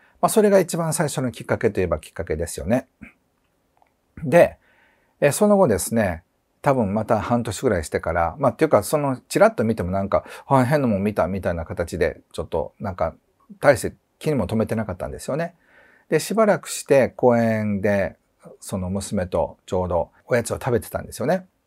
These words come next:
で、その時に、その、ちょうどベンチに座っていて、こう、公園で、その、ブランコのところにいたんです。で、あの、子供たちが来ては、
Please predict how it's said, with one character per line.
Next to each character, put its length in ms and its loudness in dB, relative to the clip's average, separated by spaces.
で、 100 -2
そ 140 0
の 60 -2
時 220 -2
に、 260 -2
そ 200 -4
の、 340 -4
ち 80 0
ょ 140 8
う 20 0
ど 140 6
ベ 160 2
ン 60 -2
チ 120 -8
に 80 -6
座 180 -2
っ 80 -4
て 180 -4
い 60 -4
て、 340 4
こ 120 -8
う、 40 -8
公 240 8
園 180 0
で、 320 0
そ 180 -10
の、 600 -10
ブ 140 4
ラ 100 8
ン 80 0
コ 100 -2
の 160 -10
と 100 -14
こ 120 -6
ろ 60 -10
に 80 -12
い 20 -12
た 100 -6
ん 60 -8
で 60 -12
す。 200 -10
で、 140 -2
あ 100 0
の、 280 2
子 160 2
供 160 2
た 100 -2
ち 80 -4
が 100 -6
来 120 -20
て 100 0
は、 200 -6